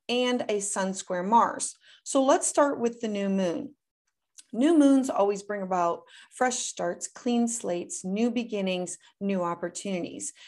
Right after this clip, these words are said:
And a Virgo new moon is different. It's different in that you don't plant new seeds. Um, you, a Virgo new moon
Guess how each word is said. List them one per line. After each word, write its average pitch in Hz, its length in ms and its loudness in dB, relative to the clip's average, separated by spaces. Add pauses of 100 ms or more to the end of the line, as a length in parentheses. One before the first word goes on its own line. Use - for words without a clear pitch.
(140)
And 214 80 -4
a 214 60 -2
Virgo 349 480 4
new 277 140 8
moon 247 520 0
is 190 200 -10
different. - 640 -4 (280)
It's 240 160 -2
different 320 360 -2
in 262 60 6
that 262 260 0
you 233 80 -2
don't 311 240 0
plant 285 340 0
new 185 140 -4
seeds. - 640 -10 (400)
Um, 220 420 0
you, 262 580 2 (380)
a - 80 0
Virgo 330 300 2
new 277 180 4
moon 240 440 2